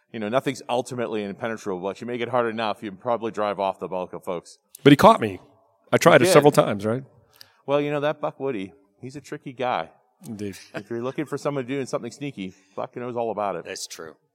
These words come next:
Speaker 1: Any other pop sessions? What, what were people happy with? Who had a, who had the
Speaker 3: Big
Speaker 1: busiest
Speaker 3: data
Speaker 1: room?
Speaker 3: and A I, very popular.
Speaker 1: Is that the co-, questions, like, folks are really focused on starting to take advantage of all the data we have
Speaker 3: Yeah,
Speaker 1: in our
Speaker 3: yeah.
Speaker 1: organizations?
Speaker 3: Agreed, yep.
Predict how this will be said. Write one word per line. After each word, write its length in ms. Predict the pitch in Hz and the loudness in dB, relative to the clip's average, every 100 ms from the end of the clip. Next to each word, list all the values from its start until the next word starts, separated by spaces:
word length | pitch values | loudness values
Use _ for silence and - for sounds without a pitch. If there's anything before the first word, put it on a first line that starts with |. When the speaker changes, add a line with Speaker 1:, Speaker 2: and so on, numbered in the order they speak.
| - | -6
Speaker 1:
Any 280 | 143 151 | -2 2
other 180 | 147 156 | 2 2
pop 460 | 147 - - 156 - | -4 -8 4 4 6
sessions? 440 | 160 156 170 151 | -2 0 -4 -4
What, 220 | 147 147 | -2 -2
what 120 | 151 151 | -2 -2
were 60 | |
people 200 | 156 147 | -2 2
happy 260 | 135 131 123 | 4 4 2
with? 160 | 101 - _ - | -4 -6 _ -6
Who 60 | |
had 100 | 156 | -2
a, 60 | 143 | -2
who 180 | 123 160 | 0 0
had 140 | 139 | 0
the 40 | |
Speaker 3:
Big 220 | 123 135 131 | 4 4 4
Speaker 1:
busiest 80 | |
Speaker 3:
data 260 | 131 131 139 | 4 4 4
Speaker 1:
room? 80 | 123 | 2
Speaker 3:
and 120 | 104 | -2
A 160 | 107 104 | 0 0
I, 280 | 107 123 135 - | 0 -4 -10 -12
very 180 | 107 107 | -6 -4
popular. 420 | 104 98 117 135 _ _ _ _ _ - | -2 -4 -6 -14 _ _ _ _ _ -6
Speaker 1:
Is 60 | |
that 180 | 143 143 | -2 0
the 160 | 156 147 | -2 -4
co-, 240 | - 156 | -2 -4
questions, 640 | - 151 143 160 147 - - _ | -2 -4 -4 -6 -10 -14 -20 _
like, 180 | - - | -8 -6
folks 220 | 147 135 | -6 -6
are 60 | 143 | -4
really 180 | 135 135 | -4 -4
focused 340 | 135 131 131 | -6 -8 -6
on 240 | 131 120 107 _ _ _ _ _ _ _ _ _ | -4 -4 -8 _ _ _ _ _ _ _ _ _
starting 300 | - - 202 | -4 4 4
to 80 | 202 | 4
take 160 | - 170 | 2 2
advantage 400 | 135 113 135 147 | 2 2 0 -2
of 80 | 117 | 0
all 100 | 123 | 0
the 100 | 101 | 0
data 200 | 107 127 | -2 -2
we 100 | 98 | 0
have 120 | 95 | 0
Speaker 3:
Yeah, 80 | 98 | 0
Speaker 1:
in 60 | |
our 0 | |
Speaker 3:
yeah. 60 | 98 | -2
Speaker 1:
organizations? 720 | 104 104 92 90 165 185 - 104 | -4 -4 0 0 -2 -10 -14 -16
Speaker 3:
Agreed, 420 | 92 98 90 85 | -4 -2 -2 -6
yep. 180 | 98 | -8